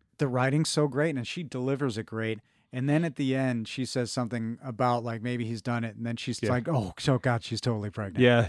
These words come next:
Speaker 2: yeah. He, whatever he says, yeah, she's like, "Oh, oh,
Speaker 1: Yeah.
Speaker 2: shit, she's pregnant."
Speaker 1: Yeah, absolutely.
Speaker 2: <laughs> Yeah,
Speaker 1: And
Speaker 2: very funny. Well done.
Speaker 1: it's, it's really, really super cool. And the house, there is, there is a house when they go to, which is clearly Josh's family's.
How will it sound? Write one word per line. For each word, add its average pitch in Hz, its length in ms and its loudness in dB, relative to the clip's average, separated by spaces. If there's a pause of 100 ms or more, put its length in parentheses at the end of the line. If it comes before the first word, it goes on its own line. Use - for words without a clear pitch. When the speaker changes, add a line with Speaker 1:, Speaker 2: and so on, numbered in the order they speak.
Speaker 2:
yeah. 131 220 10
He, - 260 2
whatever 160 380 12
he 151 120 8
says, 139 320 10
yeah, 127 140 10
she's 123 120 2
like, 127 160 6
"Oh, 123 80 4 (260)
oh, 175 80 12
Speaker 1:
Yeah. 147 120 10
Speaker 2:
shit, 127 340 4
she's 139 200 -2
pregnant." 117 440 0
Speaker 1:
Yeah, 143 220 6 (400)
absolutely. 135 720 6
Speaker 2:
<laughs> - 60 8 (640)
Yeah, 147 260 8
Speaker 1:
And 139 60 8
Speaker 2:
very 160 220 10
funny. 131 320 6
Well 127 220 4
done. 123 360 2
Speaker 1:
it's, 165 360 0
it's 151 280 -2
really, 135 360 4
really 143 180 4
super 135 240 -4
cool. 160 420 2
And 127 600 -2 (220)
the 131 200 0
house, 180 680 -2
there 127 200 2
is, 117 140 0
there 127 240 -2
is 117 100 -2
a 117 80 0
house 147 340 -2
when 127 100 2
they 120 100 4
go 120 160 4
to, 117 180 -2
which 110 160 -4
is 95 100 -10
clearly 113 280 0
Josh's 107 480 -4
family's. 127 560 -2